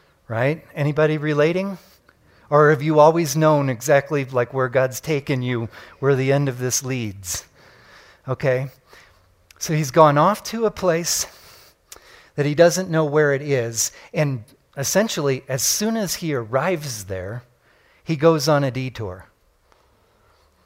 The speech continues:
A detour that God brings, there's a famine in the land. Now, I'm gonna tell you something. This is a whole message of its own, but God will use famine. And I don't just mean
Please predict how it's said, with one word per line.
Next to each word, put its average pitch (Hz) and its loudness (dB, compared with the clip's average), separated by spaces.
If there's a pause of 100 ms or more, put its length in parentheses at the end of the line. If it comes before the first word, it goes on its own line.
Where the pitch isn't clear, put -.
(500)
A 147 -4
detour 175 0
that 147 2
God 156 4
brings, 147 0
there's 135 -2
a 127 0
famine 170 2
in 123 -4
the 117 -4
land. 95 -6 (260)
Now, 135 0
I'm 151 2
gonna 165 0
tell 165 2
you 139 -2
something. 107 -6
This 135 -8
is 123 -12
a 139 0
whole 156 0
message 143 -4
of 123 -2
its 117 -6
own, 123 -2
but 110 -8 (340)
God 160 2
will 151 -2
use 127 -4 (540)
famine. 135 -2 (1000)
And 165 4
I 190 6
don't 196 2
just 175 -4
mean 151 -4